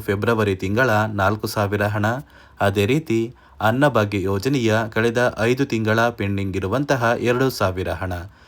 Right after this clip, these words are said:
ಒಟ್ಟಾರೆ ಆರು ಸಾವಿರ ಹಣನ ಪ್ರತಿಯೊಂದು ಫಲಾನುಭವಿಗಳಿಗೆ ಸರ್ಕಾರ ಜಮಾ ಮಾಡ್ತಾ ಇದ್ದು, ಇಪ್ಪತ್ತೊಂಬತ್ತು ಜಿಲ್ಲೆಗಳಿಗೆ ಸರ್ಕಾರ ಎರಡು ಹಂತಗಳಲ್ಲಿ ಹಂತ ಹಂತವಾಗಿ ಈ ಆರು ಸಾವಿರ ಹಣನ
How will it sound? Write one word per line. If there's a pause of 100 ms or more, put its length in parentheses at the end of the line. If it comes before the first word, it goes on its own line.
(220)
ಒಟ್ಟಾರೆ (180)
ಆರು
ಸಾವಿರ
ಹಣನ (100)
ಪ್ರತಿಯೊಂದು
ಫಲಾನುಭವಿಗಳಿಗೆ (120)
ಸರ್ಕಾರ (120)
ಜಮಾ
ಮಾಡ್ತಾ
ಇದ್ದು, (560)
ಇಪ್ಪತ್ತೊಂಬತ್ತು
ಜಿಲ್ಲೆಗಳಿಗೆ (120)
ಸರ್ಕಾರ (220)
ಎರಡು
ಹಂತಗಳಲ್ಲಿ (440)
ಹಂತ
ಹಂತವಾಗಿ (140)
ಈ (160)
ಆರು
ಸಾವಿರ
ಹಣನ